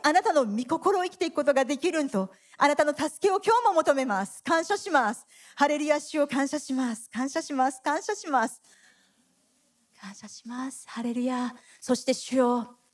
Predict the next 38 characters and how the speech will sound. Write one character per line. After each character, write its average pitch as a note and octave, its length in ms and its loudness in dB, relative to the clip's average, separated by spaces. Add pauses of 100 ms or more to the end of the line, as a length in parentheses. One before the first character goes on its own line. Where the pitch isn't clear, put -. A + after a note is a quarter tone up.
今、 A#3+ 580 0 (1400)
心 A#3 340 0
の A3+ 100 -2
中 B3 260 -4
に C4 400 -4 (540)
傷 B3 360 -2
を C4+ 80 2
持 A3+ 140 -2
っ C#4 40 -8
て - 180 -8
い G#3 60 -4
る F#3 60 -10
人 - 160 -12
た G3+ 120 -14
ち、 - 220 -16 (420)
あ A#3 80 2
な B3 100 0
た A#3+ 160 -6
は A3 80 -6
す - 340 -12
べ A#3+ 120 -6
て C#4 140 -10
を C#4+ 80 -6
ご A3+ 180 -4
存 C4 220 -4
知 F#3+ 100 -12
で D#3+ 120 -10
す。 - 200 -16 (580)
主 - 280 -6
よ、 A3+ 220 0
あ A#3+ 60 2
な C#4 100 2
た C#4 140 -2
が D4+ 280 -2 (440)
そ - 280 -4
の E4 280 -2 (360)
痛 B3+ 280 -2
み A#3+ 220 -6